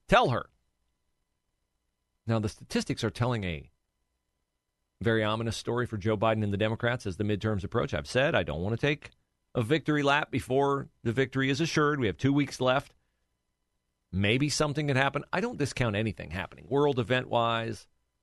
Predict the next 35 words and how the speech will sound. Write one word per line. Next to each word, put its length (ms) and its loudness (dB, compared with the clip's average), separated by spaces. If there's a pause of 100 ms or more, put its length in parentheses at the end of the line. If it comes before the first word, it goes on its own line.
(360)
or 600 -2 (2000)
nefariously 840 2
ordered 380 0
by 120 4
the 80 0
Biden 280 2
administration. 560 0
I 40 -4
mean, 100 -4
they're 80 -10
trying 340 0
everything, 380 0
right? 240 2 (500)
They 80 -4
released 640 -2 (520)
fifteen 560 0
million 360 2
barrels 360 2
of 80 -4
oil 240 0
from 180 -6
the 60 -2
strategic 560 -2
oil 220 4
reserves, 340 0
trying 200 0
to 60 -2
get 180 -4
gas 260 2
prices 380 0
down 220 2
enough 260 0
that 100 -12
they 80 -2
can 240 -6